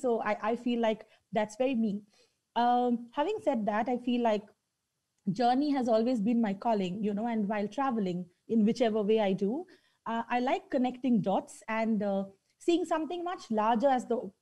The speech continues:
as the whole than the parts of it. And, um, I realized that, you know, I learn the most through my interactions with people and places, uh, my encounters with different kinds of perspectives and ways of seeing,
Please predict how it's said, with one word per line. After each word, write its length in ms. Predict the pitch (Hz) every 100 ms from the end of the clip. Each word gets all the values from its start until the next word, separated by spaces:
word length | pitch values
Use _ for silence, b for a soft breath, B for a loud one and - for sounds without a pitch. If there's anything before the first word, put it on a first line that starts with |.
| _
as 160 | 226 202
the 80 | 220
whole 400 | - 254 226 180
than 160 | 196
the 60 | 202
parts 340 | 202 208 214 294
of 80 | 285
it. 180 | 392 392 b b b b -
And, 340 | 277 302 294
um, 400 | 277 277 269 262 - _ -
I 80 | 269
realized 580 | 302 359 311 220 240
that, 300 | 247 226 233
you 80 | 247
know, 100 | 226
I 120 | 226
learn 340 | 226 233 294 320
the 80 | 269
most 520 | 208 226 311 - - _ _ _
through 180 | - 269
my 220 | 233 285
interactions 760 | 294 262 226 214 - 277 269 214
with 300 | 233 220 -
people 300 | 226 240 226
and 160 | 208 214
places, 480 | 190 202 294 - - _ _ _
uh, 160 | 214 214
my 180 | 220 233
encounters 680 | 233 233 240 277 294 269 220
with 120 | 233 - _ _ -
different 400 | 320 349 320 -
kinds 340 | 233 277 254
of 160 | 262 247
perspectives 640 | 226 - 202 202 190 190
and 180 | 208 202
ways 220 | 220 214
of 100 | 220
seeing, 400 | - 202 240